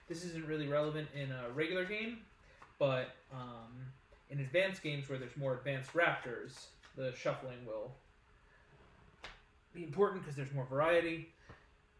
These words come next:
Raptor Gangsters come and assault her for four, because citywide alert. And they're now at three 'cause it's issue two.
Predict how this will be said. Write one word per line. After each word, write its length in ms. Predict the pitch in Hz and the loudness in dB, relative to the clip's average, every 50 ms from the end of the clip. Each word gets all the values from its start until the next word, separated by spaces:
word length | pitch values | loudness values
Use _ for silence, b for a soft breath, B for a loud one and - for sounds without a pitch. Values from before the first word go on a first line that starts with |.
| _ _ _ _ _ - | _ _ _ _ _ -8
Raptor 240 | - 123 - - 135 | -8 -8 -6 -4 2
Gangsters 460 | 147 180 190 180 - - 165 147 - | 2 2 2 2 0 -2 -4 -4 -4
come 400 | - - 175 165 160 160 156 143 - | -6 -4 -4 -2 -2 -2 -4 -8 -8
and 80 | 135 127 | -8 -8
assault 500 | - - - - 196 196 196 190 190 - | -8 -10 -6 2 4 4 4 4 0 -2
her 480 | - 143 139 131 135 135 147 156 151 - - - - - - - _ _ - _ - _ _ _ - - - - _ _ _ - - _ _ _ _ _ _ - - - - - - - - - - - | 0 2 4 4 4 4 2 0 -2 -8 -14 -18 -20 -20 -20 -20 _ _ -20 _ -20 _ _ _ -20 -20 -20 -20 _ _ _ -20 -20 _ _ _ _ _ _ -20 -20 -20 -20 -20 -20 -20 -20 -16 -16 -14
for 280 | - - - - - - | -12 -8 -8 -8 -8 -10
four, 840 | - - - - 208 202 208 147 127 117 110 135 170 190 190 - - - _ _ - | -16 -20 0 8 10 10 10 10 6 2 2 0 0 -2 -2 -6 -12 -20 _ _ -16
because 480 | 113 - - - 107 110 - - - - _ - - - - - - _ _ - _ - _ _ _ _ _ - - - - _ - | -16 -10 -8 -10 -10 -10 -12 -18 -20 -20 _ -20 -20 -20 -20 -20 -20 _ _ -20 _ -20 _ _ _ _ _ -20 -20 -20 -20 _ -18
citywide 480 | - - 180 165 151 139 135 127 120 123 | -10 -6 -2 0 2 2 2 0 0 2
alert. 400 | 139 170 202 208 202 - - - - - - _ _ _ _ _ _ _ - _ _ _ _ _ _ _ _ _ _ _ _ _ _ _ - - - | 4 6 6 6 4 0 -8 -16 -20 -20 -20 _ _ _ _ _ _ _ -20 _ _ _ _ _ _ _ _ _ _ _ _ _ _ _ -20 -18 -8
And 140 | 147 143 131 | -6 -4 -4
they're 80 | 127 | -4
now 140 | 131 131 131 | -4 -4 -6
at 160 | 131 - - | -6 -8 -12
three 260 | - - 208 220 220 - | -4 -2 -2 -2 -2 -4
'cause 180 | - 143 135 | -6 -8 -8
it's 100 | - - | -8 -6
issue 240 | 147 135 - - 123 | -8 -8 -6 -8 -12
two. 540 | - - - 226 226 220 226 220 214 202 196 | -12 -10 -6 -6 -6 -4 -4 -6 -8 -10 -12